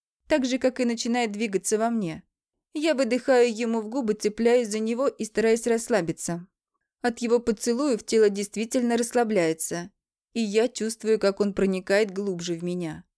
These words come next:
Понемногу. Действительно дает время привыкнуть, не делая резких движений. Через какое-то время его рука проскальзывает мне под попу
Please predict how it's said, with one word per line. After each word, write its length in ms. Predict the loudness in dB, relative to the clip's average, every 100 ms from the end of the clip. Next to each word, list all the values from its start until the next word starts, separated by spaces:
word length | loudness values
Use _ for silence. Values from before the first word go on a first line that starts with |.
| _ _ _ _ -4
Понемногу. 720 | -2 0 0 -2 -4 -10 -12 _ _ _ -6
Действительно 680 | -4 -2 -2 -2 0 0
дает 340 | 2 2 0 0
время 260 | -2 -2
привыкнуть, 640 | 0 0 0 0 0 -2 -6 _
не 180 | 0 0
делая 320 | 4 4 4
резких 380 | 2 0 -2 -6
движений. 640 | -2 -2 -2 -4 -8 -12 -18 _ _ _ _
Через 240 | 0 2 0
какое-то 440 | 0 2 2 2
время 320 | 2 0 0
его 260 | 0 2 2
рука 240 | 2 0
проскальзывает 760 | 0 -2 0 0 0 -2 -2 -2
мне 160 | -4
под 240 | -2 -2 -2
попу 400 | -4 -2 -4